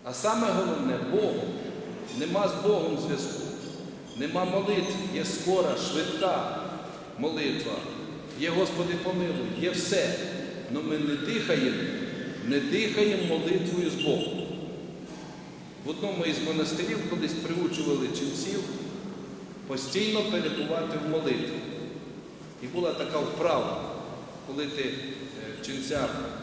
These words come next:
постригають, йому говорять про те, що ти повинен безустанно звершувати Ісусову молитву на лісту, на чотку. Постійно повинен говорити. Молитва звучить так:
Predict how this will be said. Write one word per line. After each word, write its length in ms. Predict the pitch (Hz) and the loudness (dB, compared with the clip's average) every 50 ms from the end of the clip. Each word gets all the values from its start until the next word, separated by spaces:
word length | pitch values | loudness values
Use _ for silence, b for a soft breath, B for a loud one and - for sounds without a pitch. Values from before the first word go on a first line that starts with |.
| - - - - - - - - - | -10 -10 -10 -10 -12 -12 -12 -10 -10
постригають, 680 | 120 - - - 135 143 170 208 214 202 156 135 110 - - - 135 135 | -10 -8 -6 -4 -2 0 2 4 4 4 4 2 0 -2 -4 -4 -4 -4
йому 120 | 139 135 131 135 | -2 -2 -2 -2
говорять 340 | 139 143 147 139 139 131 - | 0 0 2 2 2 2 0
про 360 | - - - - - - 135 | -2 -4 -4 -6 -4 -4 -4
те, 60 | 127 | -4
що 200 | - - - 120 113 104 - - - - - - - - - - | -2 -4 -4 -4 -4 -4 -4 -6 -8 -8 -10 -10 -10 -12 -8 -2
ти 140 | 175 180 190 | 0 0 0
повинен 680 | - - 151 143 156 170 175 170 160 156 151 143 147 - - - - 131 | 2 0 -2 0 0 0 0 0 0 0 0 0 0 -2 -2 -2 -4 -4
безустанно 800 | 131 135 127 131 131 - - - 196 196 202 190 185 185 175 165 - - - - 185 - - - - | -4 -4 -4 -4 -4 -4 -2 0 0 0 0 0 0 0 0 0 0 -2 -4 -4 -6 -6 -6 -4 0
звершувати 600 | 139 165 185 180 - - 156 151 147 143 151 131 | 2 4 4 4 2 0 -2 -2 -4 -4 -2 -2
Ісусову 500 | 127 123 - - 185 - - 180 156 147 147 151 | -2 -2 -2 -2 -2 -2 -2 -2 -2 -2 -2 0
молитву 400 | 143 131 113 101 - - - - - - - - - - - - - - - - - - - - - - - - - - - | 0 0 0 -2 -2 -4 -6 -6 -6 -8 -8 -8 -10 -10 -10 -10 -10 -10 -12 -12 -12 -12 -12 -12 -12 -12 -12 -12 -12 -8 -6
на 260 | 127 151 156 151 147 151 - - - - - - - - - - - - - - - 123 139 147 143 139 | -4 -4 -2 -2 -4 -4 -6 -8 -8 -10 -10 -10 -12 -12 -12 -12 -12 -14 -12 -10 -8 -8 -4 -4 -2 0
лісту, 280 | 156 147 131 - 135 - 147 156 - - 151 - - - - - - - - - | 0 0 0 0 -2 -4 -4 -6 -6 -8 -8 -10 -10 -12 -12 -12 -12 -10 -10 -10
на 60 | 127 | -8
чотку. 440 | - - 147 120 - - - - - - - - - - - - - - - - - - - | -6 -4 -4 -4 -4 -4 -8 -8 -8 -10 -10 -10 -10 -10 -12 -12 -12 -10 -10 -10 -10 -8 -8
Постійно 380 | 156 - - - 214 - 165 156 - - | -8 -6 -6 -4 -4 -2 -4 -4 -4 -4
повинен 320 | 147 151 160 151 143 135 | -4 -2 -2 -2 -2 -2
говорити. 500 | 127 - - 117 110 98 92 - - - - - - - - - - - - | -2 -2 -2 -4 -4 -4 -6 -6 -8 -8 -8 -10 -10 -12 -12 -12 -12 -10 -8
Молитва 340 | 160 208 220 175 - 165 151 | -6 -4 -4 -2 -2 -2 -2
звучить 460 | 120 147 143 - - 143 117 - - | 0 -2 -4 -2 -2 -2 -2 -2 -4
так: 100 | 113 104 | -4 -4